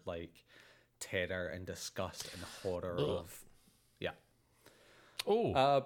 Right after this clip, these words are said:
Speaker 1: but yeah, we
Speaker 2: the woods
Speaker 1: yeah.
Speaker 2: tripping. I did like the, I did like the subtle effects of the,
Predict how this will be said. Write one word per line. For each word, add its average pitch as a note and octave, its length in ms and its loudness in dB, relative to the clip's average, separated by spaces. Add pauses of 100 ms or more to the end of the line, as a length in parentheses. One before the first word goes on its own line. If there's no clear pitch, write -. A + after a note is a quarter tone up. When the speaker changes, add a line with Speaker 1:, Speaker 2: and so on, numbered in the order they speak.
Speaker 1:
but G3+ 100 12
yeah, A3+ 180 8 (220)
we B2+ 200 -2 (180)
Speaker 2:
the C3+ 340 6
woods D#3 260 2
Speaker 1:
yeah. - 60 -4
Speaker 2:
tripping. - 240 0
I D3+ 120 4
did F#3+ 180 0
like B2+ 300 2
the, G#2+ 180 2 (100)
I B2+ 140 4
did D#3 180 0
like A2 300 0
the F#2+ 380 4
subtle - 580 -4
effects F#2+ 500 -4
of F#2+ 140 -6 (2000)
the, F2 920 2